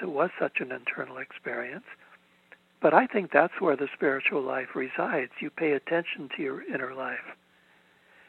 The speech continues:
That's the difference between a spiritual person and a pur-, purely secular person. The, uh, spiritual person takes seriously these things that come from within and, uh, sorts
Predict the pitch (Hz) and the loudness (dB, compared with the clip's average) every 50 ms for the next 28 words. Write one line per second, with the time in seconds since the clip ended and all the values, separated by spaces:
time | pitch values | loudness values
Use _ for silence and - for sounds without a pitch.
0 | _ _ - 170 170 175 - 180 151 - 170 196 - 240 170 - - - 143 - | _ _ 6 6 6 6 4 2 6 6 6 6 6 2 -2 -2 -2 -4 -2 0
1 | - 143 135 131 127 - - - - 156 147 143 - - - 135 135 - - 160 | 0 0 0 0 -2 -4 -4 -6 -4 -2 -2 -4 -4 -2 -2 -2 -4 -2 -2 -2
2 | 143 131 - - - 151 156 156 139 135 131 131 - - - 147 143 135 - - | -2 -2 -2 -6 -6 -4 -2 -2 -2 -2 -2 -6 -8 -6 0 0 0 0 0 -6
3 | - - 160 147 143 135 127 - - 170 - - - - - - - - - 123 | -4 0 0 0 0 -2 -4 0 0 0 0 0 -2 -6 -4 -4 -8 -6 -6 -8
4 | - - - - - - _ _ - - - - - - - - _ _ _ _ | -8 -8 -10 -14 -16 -18 _ _ -20 -20 -20 -20 -20 -20 -20 -20 _ _ _ _
5 | _ _ - 156 151 147 131 131 127 127 131 - - - - 170 175 202 208 - | _ _ 0 2 4 4 4 2 2 0 0 -4 -8 -2 2 4 4 4 4 4
6 | - 143 135 - - 156 147 139 127 - - 147 135 - - 156 147 - - - | 4 4 4 4 2 2 2 2 0 -4 -10 -12 -8 2 2 2 2 2 -4 0
7 | - 180 196 254 208 151 135 - - - 135 117 113 123 - - _ _ _ _ | 2 2 2 4 2 2 0 0 -4 -6 -6 -6 -6 -8 -10 -18 _ _ _ _
8 | _ - - 147 147 - - - 165 160 151 143 - 147 135 - - - 156 139 | _ 0 0 0 0 2 2 2 2 2 2 0 0 0 0 0 0 -2 0 -2
9 | 135 127 - 143 131 127 127 123 123 147 147 151 143 117 113 - _ _ _ - | -2 0 0 0 0 0 -4 -8 -4 -4 -4 -4 -4 -8 -12 -18 _ _ _ -20
10 | - - - - - - - - _ _ _ _ _ - 156 127 135 135 127 127 | -20 -20 -20 -20 -20 -20 -20 -20 _ _ _ _ _ -2 0 2 2 0 0 0
11 | 131 127 123 117 - - - - - 180 175 196 190 | 0 0 0 -2 -6 -10 -14 -4 6 8 8 8 8